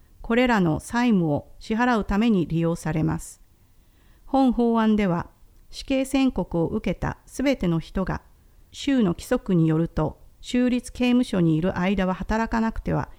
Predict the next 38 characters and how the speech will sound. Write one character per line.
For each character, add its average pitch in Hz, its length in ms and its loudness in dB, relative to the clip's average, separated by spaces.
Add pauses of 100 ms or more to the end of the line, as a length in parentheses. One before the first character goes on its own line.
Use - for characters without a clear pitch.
(140)
い - 100 -4
け 226 140 2
な 220 140 4
い 220 80 -2
こ 220 100 -8
と 214 140 0
を 165 80 0
意 196 160 2
味 175 100 4
し - 120 -12
て 139 100 -4
い 135 100 0
ま 131 140 0
す。 - 240 -16 (1160)
本 269 280 4
法 214 280 2
案 196 160 4
で 190 80 2
は、 160 220 -2 (240)
州 269 260 2
の 196 120 4
規 - 100 -10
則 - 360 -4
を 143 200 -2
変 247 240 2
更 247 160 -2
す 240 160 -6
る 226 80 -6
こ 240 100 -2
と 214 140 0
は 165 100 0
で 165 80 0
き - 160 -2
ま 214 140 2
せ 208 180 -2
ん 180 80 4
の 156 140 0
で、 - 240 -8